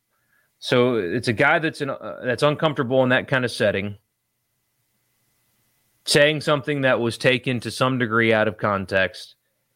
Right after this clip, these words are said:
that got exploded because it's the end of July and nobody has anything else to talk about.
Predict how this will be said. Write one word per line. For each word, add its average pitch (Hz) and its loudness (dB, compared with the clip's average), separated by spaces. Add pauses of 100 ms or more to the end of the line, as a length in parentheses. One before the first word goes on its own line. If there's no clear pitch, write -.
(340)
that 117 2
got 120 2
exploded 120 0
because 113 0
it's - -10
the 113 -2
end 107 0
of 101 -4
July 104 2
and 101 0
nobody 104 0 (360)
has 104 -2
anything 101 -2
else 92 0
to - -14
talk 85 -6
about. 58 -14